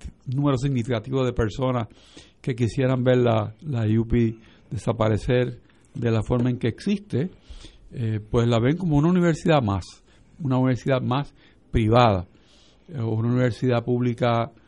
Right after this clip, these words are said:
como en algún estado de los Estados Unidos, y olvidándose de que ese ha sido el gran igualizador de, de Puerto Rico, el que, que realmente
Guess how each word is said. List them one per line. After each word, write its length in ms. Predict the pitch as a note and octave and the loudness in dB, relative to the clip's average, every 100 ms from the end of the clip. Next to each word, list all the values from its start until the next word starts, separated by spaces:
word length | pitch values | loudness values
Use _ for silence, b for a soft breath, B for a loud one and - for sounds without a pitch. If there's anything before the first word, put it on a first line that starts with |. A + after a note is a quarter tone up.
| b b b - - | b b b -20 -4
como 280 | B2 A2 | 0 2
en 100 | A2 | 2
algún 320 | G#2+ G#2 A2+ A#2+ | 2 2 2 2
estado 460 | A2 A#2+ A#2 A2+ | 0 0 2 2
de 60 | A2 | 0
los 120 | G#2+ | -2
Estados 380 | G#2+ A2 G#2+ G#2+ | -2 -2 -2 -2
Unidos, 420 | C3+ G#3 D#3 C#3 - b b b b b _ _ - | -2 0 -2 -4 -10 b b b b b _ _ -6
y 580 | A#2+ B2+ C3+ C#3+ - - - | -2 0 0 -2 -8 -14 -18
olvidándose 800 | A#2+ C3 A#2+ A#2+ A#2+ C#3 F3 F3 | -10 -2 0 2 2 2 -2 0
de 160 | D3 B2 | 0 0
que 100 | B2+ | -2
ese 120 | C3 | -2
ha 60 | A#2 | -4
sido 240 | - C#3 | -2 -2
el 80 | B2 | 0
gran 280 | A#2 B2 C3+ | 0 0 0
igualizador 1000 | B2 A2+ G#2+ A2 - G2 F#2 A#2+ B2+ A2+ B B B - | 0 0 -2 -4 -8 -8 -4 -4 -4 -6 B B B -12
de, 460 | D#3 A#2 A2 G#2+ | -6 -2 -2 -2
de 120 | A2+ | -4
Puerto 380 | G2+ A#2 G#2 A#2+ | -2 -2 0 -2
Rico, 460 | A2 E3 E3 B2+ A#2 | 0 -2 -2 -2 -2
el 140 | A2+ | -2
que, 480 | - A#2 G#2+ G#2+ A2 | -4 -6 -4 -6 -10
que 120 | - G#2+ | -8 -4
realmente 800 | A#2 A#2 B2 B2 - A#2+ A2 | -4 -4 -4 -6 -2 -2 -2